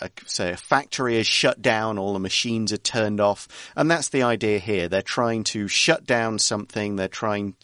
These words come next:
uh, as a noun, it's all one word. As a verb, it would be two words.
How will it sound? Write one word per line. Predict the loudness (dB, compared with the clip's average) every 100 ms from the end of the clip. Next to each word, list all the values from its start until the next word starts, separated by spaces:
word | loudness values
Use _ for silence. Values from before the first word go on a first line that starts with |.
| -4
uh, | -2 0
as | 2 2
a |
noun, | 2 2 2 -2
it's | -4 -4
all | -4 -4
one | -4 -2
word. | 0 0
As | 0 -4
a |
verb, | -2 0 0 0
it | -4
would | -8 -8
be | -8 -8 -14 -20 -4
two | -2 0
words. | -2 -2 -2 -4